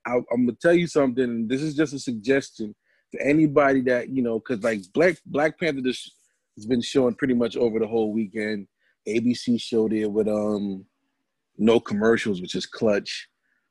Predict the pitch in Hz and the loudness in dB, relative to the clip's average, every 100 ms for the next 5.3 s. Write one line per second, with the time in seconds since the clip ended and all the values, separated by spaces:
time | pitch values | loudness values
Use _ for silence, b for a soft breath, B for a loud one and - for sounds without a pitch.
0 | - 104 104 104 110 110 110 110 107 113 | -4 0 2 2 2 2 2 0 2 2
1 | 107 104 104 - 117 110 - 90 104 101 | 2 0 -2 0 0 0 0 0 0 0
2 | - _ _ _ _ - 120 123 123 113 | -6 _ _ _ _ 0 2 6 6 6
3 | 135 139 143 139 131 127 104 120 123 123 | 6 6 6 4 4 2 2 2 4 4
4 | 120 104 104 101 113 117 120 120 120 107 | 2 0 -2 0 0 2 2 0 -2 -2
5 | 113 117 | -4 -4